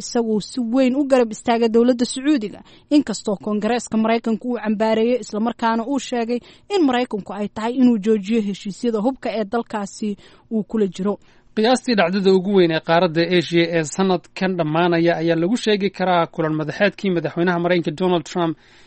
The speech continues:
Speaker 2: iyo hogaamiyaha Kuuriyada Waqooyi Kim Jong-un dhex maray. Labiyo tobankii bishii Juun ee sanadkan ayaa labada hogaamiye ay ku kulmeen dalka Singapore. Kulankaasi waxa uu ahaa kii ugu horreeyey ee dhex mara laba hogaamiye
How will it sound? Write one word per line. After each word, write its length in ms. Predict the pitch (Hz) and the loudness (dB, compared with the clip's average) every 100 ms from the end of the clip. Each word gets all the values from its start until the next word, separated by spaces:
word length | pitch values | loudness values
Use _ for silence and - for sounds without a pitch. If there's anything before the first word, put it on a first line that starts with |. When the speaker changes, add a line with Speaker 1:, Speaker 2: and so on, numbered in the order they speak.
| - 233 | -12 -2
Speaker 2:
iyo 180 | 240 190 | 0 2
hogaamiyaha 920 | 175 160 175 170 190 165 151 143 143 - | 0 2 2 2 2 0 -2 -4 -8 -4
Kuuriyada 640 | 214 180 165 160 143 147 | 0 2 2 2 -2 -4
Waqooyi 440 | 151 147 165 165 | -6 -4 0 0
Kim 260 | 160 - 175 | -2 -2 -2
Jong-un 380 | 156 156 160 156 | -2 -2 -2 -4
dhex 180 | 135 143 | -4 -4
maray. 320 | 143 165 139 _ - - _ - | -2 -2 -2 _ -20 -20 _ -4
Labiyo 200 | 160 175 | 0 2
tobankii 380 | 175 165 - 165 | 2 -2 0 -2
bishii 280 | 170 - 151 | 0 -2 -2
Juun 180 | 170 | 0
ee 40 | 165 | 0
sanadkan 420 | - 165 - 160 | -2 -4 -4 -4
ayaa 180 | 160 165 | -2 0
labada 300 | 165 190 180 | 0 0 0
hogaamiye 640 | 175 165 170 170 170 165 165 | 2 4 4 4 4 4 0
ay 180 | 156 | -6
ku 140 | - 247 | -6 -6
kulmeen 540 | - 208 196 196 170 160 | -2 0 0 0 -2 -2
dalka 240 | 170 156 | -4 -6
Singapore. 560 | - 151 147 156 180 143 - - - | -8 -6 -4 0 0 -2 -14 -20 -10
Kulankaasi 560 | - 165 151 151 143 170 | -2 -2 -2 -6 -4 0
waxa 240 | 190 - | 0 0
uu 80 | 214 | 0
ahaa 200 | 190 196 | 0 0
kii 160 | 180 208 | -2 -4
ugu 200 | 220 247 | 0 2
horreeyey 400 | 214 196 196 190 | 2 2 2 2
ee 80 | 196 | 0
dhex 220 | 226 - | -2 -2
mara 280 | 165 165 160 - _ 190 | 0 2 2 0 _ -2
laba 200 | 190 196 | 0 0
hogaamiye 540 | 170 160 160 165 | 0 0 2 2